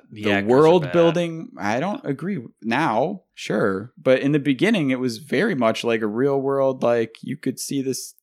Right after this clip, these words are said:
Speaker 2: happening, and I thought that
Speaker 1: No,
Speaker 2: it was
Speaker 1: the,
Speaker 2: good.
Speaker 1: the way they spoke to
Speaker 2: When they
Speaker 1: each other, I
Speaker 2: started
Speaker 1: think,
Speaker 2: just
Speaker 1: was
Speaker 2: killing
Speaker 1: too
Speaker 2: characters off for
Speaker 1: Yeah.
Speaker 2: effect,
Speaker 1: Yeah.
Speaker 2: like, literally just for effect,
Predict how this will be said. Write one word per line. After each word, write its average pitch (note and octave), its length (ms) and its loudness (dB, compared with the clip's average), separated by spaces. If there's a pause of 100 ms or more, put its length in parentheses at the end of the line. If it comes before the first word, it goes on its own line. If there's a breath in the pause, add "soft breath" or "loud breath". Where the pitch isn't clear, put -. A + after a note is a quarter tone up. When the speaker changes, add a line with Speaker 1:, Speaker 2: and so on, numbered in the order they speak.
(120)
Speaker 2:
happening, C3 560 -4
and A2+ 120 -6
I A2+ 140 -4
thought A#2 280 0
that A#2+ 60 0
Speaker 1:
No, C3+ 140 4
Speaker 2:
it - 40 2
was G#2+ 80 -2
Speaker 1:
the, D3 100 2
Speaker 2:
good. E3 120 2
Speaker 1:
the D3+ 60 2
way F#3+ 180 2
they E3 160 -2
spoke - 460 -2
to B2+ 60 0
Speaker 2:
When C#3+ 120 4
they D3+ 60 2
Speaker 1:
each C3+ 100 0
other, A#2 40 0
I - 20 -2
Speaker 2:
started E3+ 280 4
Speaker 1:
think, - 40 -4
Speaker 2:
just B2+ 160 2
Speaker 1:
was G#2 200 -10
Speaker 2:
killing C3+ 340 2
Speaker 1:
too - 80 -6
Speaker 2:
characters B2+ 480 0
off F#2+ 300 -4
for G#2 180 -4
Speaker 1:
Yeah. F2+ 60 -2
Speaker 2:
effect, - 640 -2 (240)
Speaker 1:
Yeah. F#2+ 160 -12
Speaker 2:
like, G2+ 200 0
literally D#3 460 4
just C3+ 420 0
for C3 240 2
effect, - 600 -6